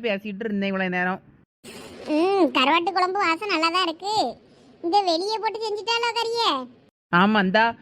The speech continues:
Speaker 1: மண்சட்டியில அந்த பக்கம் விறகடுப்புல போட்டு தான் அள்ளி செய்யுது.
Speaker 2: எங்க ராணி கருவாட்டு குழம்பு நல்லா வைப்பா பாத்துக்க. அவ கை வர்ணத்துக்கு ரொம்ப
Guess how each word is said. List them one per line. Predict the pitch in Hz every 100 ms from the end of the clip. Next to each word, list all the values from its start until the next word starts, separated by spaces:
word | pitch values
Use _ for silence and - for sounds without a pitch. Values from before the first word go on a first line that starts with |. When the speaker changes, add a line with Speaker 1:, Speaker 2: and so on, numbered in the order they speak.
| - -
Speaker 1:
மண்சட்டியில | 175 202 214 202 233
அந்த | 202
பக்கம் | 208 220 220
விறகடுப்புல | 202 214 214 226
போட்டு | 220 214
தான் | 233
அள்ளி | 220 220
செய்யுது. | 208 208 190 135 - - _ _ _ _ -
Speaker 2:
எங்க | 262 311 359
ராணி | 269 277 403 381
கருவாட்டு | 294 370 403
குழம்பு | 381 381 427
நல்லா | 294 339 403
வைப்பா | 320 349
பாத்துக்க. | 311 302 285 220 - - - - 240
அவ | 349 370
கை | 285 330 403
வர்ணத்துக்கு | 392 370 392 359 392 480 440 330 302 294
ரொம்ப | 320